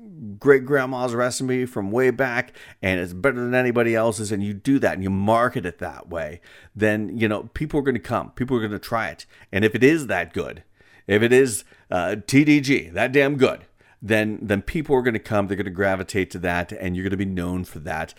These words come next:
And then you can try, you know, adding some, some different things into your menu, but, but pick an identity. Who do you want to be? Who do you want your restaurant to be? And then, you know, like I said,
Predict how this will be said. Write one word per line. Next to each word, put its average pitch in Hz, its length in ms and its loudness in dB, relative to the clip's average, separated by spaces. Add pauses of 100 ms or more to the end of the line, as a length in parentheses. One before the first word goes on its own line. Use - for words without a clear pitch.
(220)
And 131 160 4
then 143 140 6
you 147 60 -2
can 123 140 -2
try, 127 460 -2
you 95 80 -2
know, 95 420 -2 (360)
adding 143 500 -4
some, 95 260 -4
some 95 240 -6
different 101 320 -4
things 92 220 -2
into 87 160 -6
your 85 80 -4
menu, 87 300 -2
but, 98 180 -2 (400)
but - 180 -10
pick 214 200 2
an 175 80 0
identity. 98 680 -4 (200)
Who 185 180 2
do 165 80 -6
you 143 140 -4
want 123 260 -2
to 101 100 -8
be? 82 300 -6 (140)
Who 175 180 -2
do 165 100 0
you 120 240 -2
want 110 240 -2
your 95 140 -4
restaurant 90 640 -8
to 82 80 -12
be? 76 300 -10 (340)
And 113 200 4
then, 131 320 0
you 113 140 -2
know, 113 300 -2 (300)
like 104 180 -2
I - 20 0
said, 92 380 -2